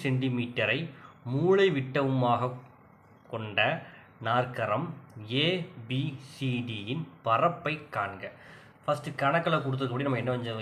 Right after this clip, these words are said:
என்ன வரைய போறோம் அப்படின்னா, ஒரு நாற்கரம் வரைய போறோம். நாற்கரம் அப்படின்னாலே நான்கு பக்கங்களும் வேற வேற அளவு இருந்தா தான் என்ன அளவு அப்படின்னா நாற்கரம்னு அர்த்தம். இப்போ ஏ பிங்கிறது பதிமூணு, பி சி,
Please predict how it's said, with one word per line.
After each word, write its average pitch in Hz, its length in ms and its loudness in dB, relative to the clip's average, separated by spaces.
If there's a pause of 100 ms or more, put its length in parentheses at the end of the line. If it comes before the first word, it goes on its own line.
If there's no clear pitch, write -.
என்ன 127 140 -2
வரைய 123 220 4
போறோம் 117 240 0
அப்படின்னா, 110 320 -4
ஒரு 113 100 -4 (100)
நாற்கரம் 120 520 4
வரைய 104 280 0
போறோம். 113 260 -2 (560)
நாற்கரம் 143 460 4
அப்படின்னாலே 131 360 0 (100)
நான்கு 135 340 4 (100)
பக்கங்களும் 143 480 0
வேற 135 140 4 (100)
வேற 135 160 6
அளவு 123 240 4
இருந்தா 120 260 0
தான் 123 140 2
என்ன 117 140 -2
அளவு 113 240 2
அப்படின்னா 110 240 -4 (100)
நாற்கரம்னு 113 480 2
அர்த்தம். 143 280 0 (360)
இப்போ - 140 -6 (120)
ஏ 135 80 4 (100)
பிங்கிறது 120 440 0 (400)
பதிமூணு, 113 520 -2 (1120)
பி 143 140 0 (140)
சி, 117 160 -8